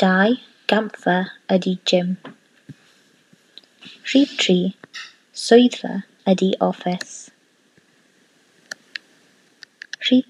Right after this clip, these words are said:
pedwar, neuadd chwaraeon ydi sports hall. Rhif pump, ystafell newid ydi changing room. Rhif chwech,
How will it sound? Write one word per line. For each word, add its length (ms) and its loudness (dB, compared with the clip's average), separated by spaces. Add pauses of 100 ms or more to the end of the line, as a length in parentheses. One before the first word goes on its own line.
pedwar, 480 0 (260)
neuadd 680 2
chwaraeon 720 0 (300)
ydi 160 -2 (100)
sports 540 -4
hall. 280 -4 (1600)
Rhif 320 -2
pump, 420 0 (760)
ystafell 680 -2 (100)
newid 500 2 (220)
ydi 240 -4
changing 540 0
room. 180 -2 (1600)
Rhif 300 -2
chwech, 640 0